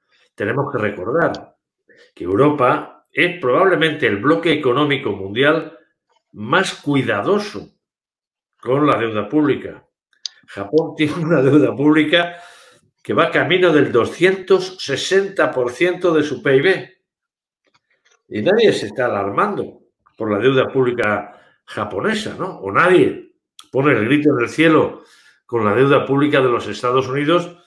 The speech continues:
que es superior al promedio de, de Europa, ¿no? Eso no quiere decir que haya que tener incentivos al endeudamiento, sino que simplemente, ¿eh? simplemente es bueno,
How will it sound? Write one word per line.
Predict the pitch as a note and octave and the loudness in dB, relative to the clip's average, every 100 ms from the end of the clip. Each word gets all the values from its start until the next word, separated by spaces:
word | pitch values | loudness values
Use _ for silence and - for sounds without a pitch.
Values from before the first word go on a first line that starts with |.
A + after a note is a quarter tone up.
| _ _ _ | _ _ _
que | - | -8
es | A2+ | -6
superior | - B2+ A2+ B2 A#2+ | -4 -4 0 2 2
al | A2+ | 0
promedio | A2 G2 A2+ A2 G#2+ | -2 -4 -4 -2 -2
de, | G2 G2 F#2+ - _ _ | 0 0 -2 -8 _ _
de | _ F#2 G2+ | _ -8 -2
Europa, | F#2+ G2+ A2 - - - | 0 2 0 -2 -14 -14
¿no? | D3 _ _ _ _ - | -16 _ _ _ _ -8
Eso | C3 D3+ | -2 2
no | D3+ | 4
quiere | C3+ A#2+ | 4 4
decir | G#2+ D3 C3 | 2 2 2
que | B2+ | 4
haya | B2+ | 2
que | A#2+ | 2
tener | G#2+ A2+ C#3 D3 - | -4 0 0 0 -4
incentivos | C#3 C3 A#2 G#2 G#2 F#3 C#3 G2 - _ _ _ _ _ - | -6 -6 -6 -10 -4 -2 0 -2 -8 _ _ _ _ _ -6
al | A2 | -4
endeudamiento, | G#2+ G#2+ A2 B2+ F#3 E3 A#2 | -2 -4 -2 0 0 -2 -4
sino | - B2+ B2+ | -4 -4 -2
que | C3+ | -2
simplemente, | - G#3 D3 B2 A2 - - _ _ F2+ | 0 0 2 0 -2 -10 -20 _ _ _
¿eh? | F#2 C#3+ D#3 _ _ _ | -6 -6 -6 _ _ _
simplemente | D3 D3+ D#3 D#3 D#3 | -2 0 2 2 4
es | E3 C#3 | 2 4
bueno, | D3+ C3+ G#2+ | 4 4 0